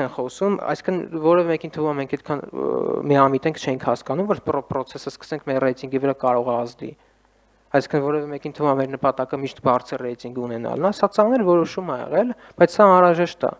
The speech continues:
որովհետև այդ ելույթը, որ եղավ քիչ առաջ, դրանից հետո ուղղակի աշխատել չի լինելու և մինչև էդ էլ արդեն աշխատել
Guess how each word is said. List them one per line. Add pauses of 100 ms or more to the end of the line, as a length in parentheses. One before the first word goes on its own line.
(480)
որովհետև (100)
այդ
ելույթը,
որ
եղավ
քիչ (100)
առաջ,
դրանից
հետո
ուղղակի (920)
աշխատել
չի
լինելու (100)
և
մինչև
էդ
էլ
արդեն
աշխատել